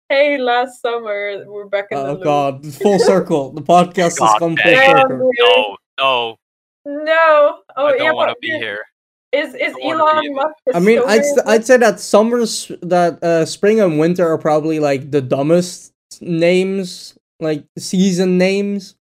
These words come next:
Speaker 3: I've never heard that someone called winter.
Speaker 2: Yeah, but, like, I've heard of people called summer.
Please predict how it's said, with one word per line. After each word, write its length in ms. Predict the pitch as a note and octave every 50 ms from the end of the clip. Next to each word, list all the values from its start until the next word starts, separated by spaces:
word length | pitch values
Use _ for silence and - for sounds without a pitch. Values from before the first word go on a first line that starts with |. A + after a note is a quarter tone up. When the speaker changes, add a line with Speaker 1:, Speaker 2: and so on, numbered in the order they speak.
| _ _ _ -
Speaker 3:
I've 200 | G2+ - - A2+
never 280 | A#2 A2+ G#2+ F#2+ G#2+ F#2
heard 300 | F2 F#2 F#2+ G2 G#2 - _
that 220 | F#2+ E2 E2 E2+ - _ _ _ _ _ _ _ _ _
someone 340 | - - F#2 F2+ F#2 F#2 - _ -
called 160 | F2 F2 - _ _ _ _ -
winter. 180 | F2+ F2+ - -
Speaker 2:
Yeah, 420 | G3 G3+ G#3 F#3+ E3 D3+ C3+ A2+ - _ _ -
but, 200 | E3+ F3 F#3 F3+
like, 180 | G3 G3+ - G3
I've 200 | A3 A3+ - -
heard 220 | B3 D4 D4+ C4
of 200 | A3 - - -
people 340 | A#3 G#3+ - G#3 F#3 E3 -
called 240 | D3+ C#3 C3 B2+ -
summer. 480 | - - D3+ C3 B2 B2+ - - -